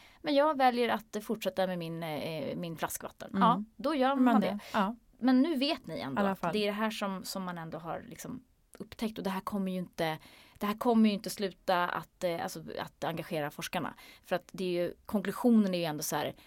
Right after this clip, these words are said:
Speaker 1: det här verkar kunna påverka människan
Speaker 2: Mm.
Speaker 1: hälsomässigt
Speaker 2: Ja.
Speaker 1: mycket mer än vad vi
Speaker 2: Mm.
Speaker 1: har trott. Och givetvis klimatet också.
Speaker 2: Mm.
Speaker 1: Mm.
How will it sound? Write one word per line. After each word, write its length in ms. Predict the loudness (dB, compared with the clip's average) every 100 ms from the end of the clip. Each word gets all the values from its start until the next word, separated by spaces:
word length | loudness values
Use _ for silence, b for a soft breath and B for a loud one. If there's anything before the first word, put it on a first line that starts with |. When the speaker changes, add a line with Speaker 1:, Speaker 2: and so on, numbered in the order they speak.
| b b
Speaker 1:
det 80 | -2
här 260 | 0 0
verkar 380 | 4 4 2 0
kunna 220 | -6 -6
påverka 440 | -4 -4 -4 -6 -6
människan 480 | -6 -4 -2 -2 -4
Speaker 2:
Mm. 140 | -10
Speaker 1:
hälsomässigt 560 | -10 -8 -6 -6 -4 -2
Speaker 2:
Ja. 140 | 4 6
Speaker 1:
mycket 380 | 6 4 -4 -2
mer 180 | -2
än 100 | -2
vad 120 | -4 -4
vi 220 | -6 -4
Speaker 2:
Mm. 240 | -2 -2
Speaker 1:
har 80 | -2
trott. 380 | -4 -8 -8 -20 B B
Och 240 | 0 0 -4
givetvis 640 | -4 0 0 0 -6 -8
klimatet 480 | -6 -8 -8 -8 -6
också. 220 | -6 -4 -6
Speaker 2:
Mm. 300 | -4 -6 -8 -10 -12 B
Speaker 1:
Mm. 160 | -2